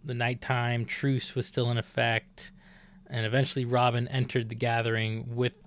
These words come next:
the mercenary Ravager behind him. So Flatline goes up to Robin, being like, "Hey, what the fuck? Why did you ditch me?" Uh, <laughs> and, but he ignored her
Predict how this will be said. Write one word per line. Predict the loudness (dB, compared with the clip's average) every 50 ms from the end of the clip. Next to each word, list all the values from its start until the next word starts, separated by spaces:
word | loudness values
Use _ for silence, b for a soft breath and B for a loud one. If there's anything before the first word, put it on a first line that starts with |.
| -10
the | -8 -4 -2 2
mercenary | 2 4 4 2 2 0 -2 0 0 0 0
Ravager | 4 6 8 8 8 8 6 2 -2 -4 -8
behind | -6 -6 -6 -4 -6 -6 -8 -10 -10
him. | -12 -12 -12 -14 -16 -16 -18 -20 -20 -20 -20 -20 -20 -20
So | -20 -20 -10 -2 0 2
Flatline | 2 2 2 4 4 4 6 6
goes | 6 6 6
up | 6 2 2 2
to | 0 0
Robin, | 0 0 -2 -4 -4 -2 -2 0 0 0 -2 -4 -8 B B B B -12
being | -8 -4 -2 -2 0
like, | 0 0 -2 -2
"Hey, | 0 2 2 4 4 4 2 0 -2 -6 B B B B -20 -20 -20 -16 -10 -8
what | -6 -4 -2 0 0 0 0
the | -2 -2 0
fuck? | 2 2 4 4 4 2 0 -2 -6
Why | -6 -2 -2 0 0
did | 0 0 0
you | 0 0 2
ditch | 4 4 2 2 0 -2
me?" | -2 -2 -4 -6 -10 -12 -16 B B B B B B B B B B B B B -20 -8 -2
Uh, | 2 2 4 4 4 4 2 B B B B B B
<laughs> | B -2 -2 -4 -12 -20 -20 -20 -20 -20 -20 -18 -6 -2
and, | -2 0 4 6
but | 6 8
he | 8 8 6
ignored | 6 6 6 8 8 8 8 8
her | 6 4 4 4 2 2